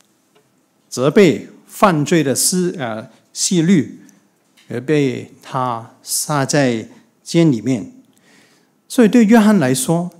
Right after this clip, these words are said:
他非常的期望耶稣的审判临到，临到谁啊？临到希律，去审判希律的罪，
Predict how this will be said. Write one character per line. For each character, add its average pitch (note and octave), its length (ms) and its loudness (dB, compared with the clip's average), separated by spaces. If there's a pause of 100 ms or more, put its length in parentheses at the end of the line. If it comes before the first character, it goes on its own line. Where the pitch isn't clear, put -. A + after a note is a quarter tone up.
他 - 160 -6
非 A#3+ 460 4
常 D3+ 300 -2
的 C#3+ 120 -2
期 - 360 -4
望 A#2+ 420 0
耶 D3 220 0
稣 D3 440 -4 (640)
的 B2+ 160 -2
审 G#2+ 280 -6
判 B2 500 -4
临 C3 280 -2
到， C3+ 500 0 (160)
临 C#3+ 120 -4
到 F#3 120 4
谁 D#3 220 2
啊？ F3 160 2 (600)
临 A#2+ 140 -6
到 C3 120 -2
希 D#3+ 280 -2
律， E3 360 -2 (680)
去 G3 220 4
审 B2+ 280 0
判 F3 180 2
希 G3+ 220 2
律 G3 160 4
的 D3+ 100 0
罪， F#3 480 2